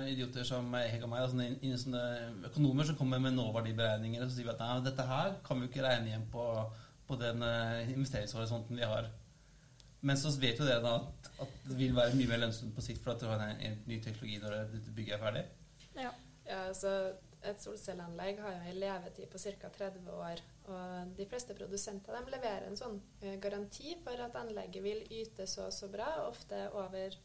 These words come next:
Speaker 3: åtti prosent av, eh, ny kapasitet når levetiden er ferdig. Ehm, og her i fjor så var det jo en, eh, en mann i Norge her som tapte en del penger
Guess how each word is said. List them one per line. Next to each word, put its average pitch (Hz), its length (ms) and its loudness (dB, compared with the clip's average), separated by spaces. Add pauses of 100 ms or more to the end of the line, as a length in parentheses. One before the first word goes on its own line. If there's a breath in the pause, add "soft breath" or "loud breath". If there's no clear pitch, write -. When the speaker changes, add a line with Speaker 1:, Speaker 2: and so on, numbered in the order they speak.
Speaker 3:
åtti 196 220 -10
prosent 185 460 -10
av, 185 160 -6 (240)
eh, 190 400 -6
ny 190 280 -6
kapasitet 220 840 -8 (200)
når 220 200 -6
levetiden 196 460 -4
er 190 100 -16
ferdig. 196 400 -4 (760 loud breath)
Ehm, 196 440 -2 (500)
og 214 100 -8
her 220 140 0
i 226 60 0
fjor 247 400 0 (300)
så 226 260 -2 (100)
var 214 180 0
det 190 100 -4
jo 185 60 -2
en, 214 300 -4
eh, 208 800 -6
en 208 60 -4
mann 202 180 -2
i 202 40 -2
Norge 202 280 -6
her 196 120 -10
som 202 380 -6 (280)
tapte - 280 -14
en 185 80 -6
del 190 160 -6
penger 202 360 -8